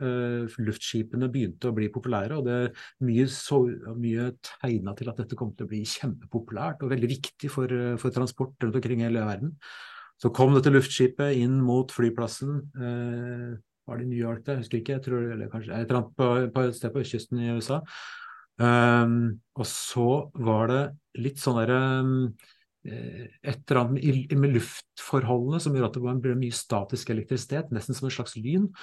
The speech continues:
Eh, så det begynte å, eh, å brenne i duken rundt hydrogen, eh, tanken. Altså det, så det er en st-, stor hydrogenballong, rett og slett, altså. Eh, og da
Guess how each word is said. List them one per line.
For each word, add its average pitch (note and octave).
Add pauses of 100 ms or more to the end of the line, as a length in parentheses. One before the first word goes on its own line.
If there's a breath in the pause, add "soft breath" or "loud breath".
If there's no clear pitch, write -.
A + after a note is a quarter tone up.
(380 loud breath)
Eh, C#3+
så C3
det C3
begynte C3+
å, C#3+ (260)
eh, C3+ (240)
å C3+
brenne C3 (160)
i A#2+
duken A2+ (420 soft breath)
rundt C3 (180)
hydrogen, A2 (340)
eh, G#2 (160)
tanken. A2+
Altså A#2
det, A#2 (320 loud breath)
så A#2
det A#2
er A2
en B2+
st-, B2
stor A2+
hydrogenballong, G#2+
rett A2
og -
slett, C3
altså. A#2 (800 loud breath)
Eh, B2 (480)
og D#3+
da C#3